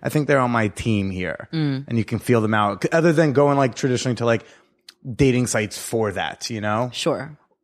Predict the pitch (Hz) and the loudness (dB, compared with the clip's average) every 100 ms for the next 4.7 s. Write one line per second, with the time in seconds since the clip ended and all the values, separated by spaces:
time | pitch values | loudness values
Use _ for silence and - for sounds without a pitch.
0 | - 113 151 123 180 196 185 170 160 143 | -4 0 2 2 2 2 0 -2 0 2
1 | 143 135 - 139 135 143 180 214 220 - | 2 0 -4 -8 -6 -4 -4 -4 -8 -8
2 | - 165 190 196 127 170 165 165 165 156 | 0 2 4 2 0 0 0 2 2 2
3 | 151 135 - 151 135 120 127 120 113 110 | 2 0 -2 -6 -4 -2 -6 -6 -6 -4
4 | 110 151 147 110 107 - | -2 0 2 0 -2 -12